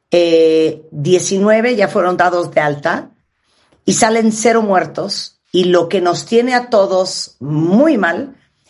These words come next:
es que hay cero detenidos. Entonces, quería que viniera Mikel Arreola,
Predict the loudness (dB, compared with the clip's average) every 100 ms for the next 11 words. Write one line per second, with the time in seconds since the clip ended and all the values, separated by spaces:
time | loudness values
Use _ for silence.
0 | _ 0 0 2 0 0 -2 0 0 0
1 | 0 0 0 -2 -8 -18 _ _ _ 0
2 | 0 2 0 -2 -14 -20 _ _ -2 2
3 | 2 2 0 0 2 2 2 0 0 0
4 | 0 0 0 2 0 -4